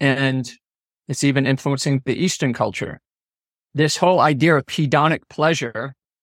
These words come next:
is the pathway. And as long as you can keep up that pleasure constantly, you're gonna be successful. When I started to realize that that game was up,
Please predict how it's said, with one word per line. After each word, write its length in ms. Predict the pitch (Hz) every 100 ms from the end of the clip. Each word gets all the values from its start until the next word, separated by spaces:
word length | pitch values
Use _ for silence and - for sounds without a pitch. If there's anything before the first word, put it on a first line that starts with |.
| _ -
is 200 | 147 127
the 80 | 131
pathway. 760 | - 160 151 147 127 113 120 -
And 140 | 127
as 120 | 127 143
long 200 | 156 160
as 80 | 143
you 80 | 147
can 120 | 139
keep 220 | - 156
up 140 | 151
that 240 | - 131 -
pleasure 640 | - 143 165 135 117 123 - -
constantly, 960 | - 156 160 - 147 - 110 113 131 _ _ _ _ _ _ _ _
you're 260 | - 131 135
gonna 200 | 135 135
be 120 | 131
successful. 840 | - - - - 143 135 - - - _ _ _ _ _ _ -
When 220 | 143 160
I 220 | 170 190
started 420 | - - 180 170
to 60 | 143
realize 520 | 147 175 170 143 139
that 160 | 147 -
that 220 | 151 151
game 280 | 135 151 139
was 160 | 123
up, 300 | 139 139 113